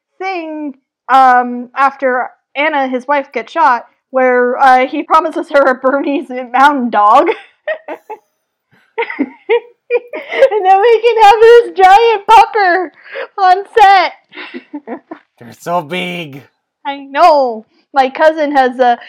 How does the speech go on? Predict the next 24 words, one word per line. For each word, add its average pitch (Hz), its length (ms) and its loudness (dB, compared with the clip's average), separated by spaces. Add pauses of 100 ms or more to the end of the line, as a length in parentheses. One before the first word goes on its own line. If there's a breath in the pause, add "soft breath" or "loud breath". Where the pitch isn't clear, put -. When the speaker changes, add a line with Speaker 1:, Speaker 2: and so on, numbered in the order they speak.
(260 loud breath)
Speaker 1:
Burmese 285 460 -6
mountain 269 420 -2
dog 254 320 0 (300)
crossed 262 500 -2
with 240 200 -10
a 226 320 -8 (160)
Saint 277 300 -8
Bernard. 262 540 -2
She 302 240 -8
is 233 360 -8
huge, 302 580 -4
but 254 180 -6
she 320 200 -8
is 262 160 -4
the 233 100 -10
sweetest 294 500 -8
dog 240 260 -2
ever. 226 420 -6 (400)
When 262 180 -6
she 285 180 -6
woofs, 262 340 0
she - 260 -12
goes, 202 200 -8 (180)
"Woof." - 360 0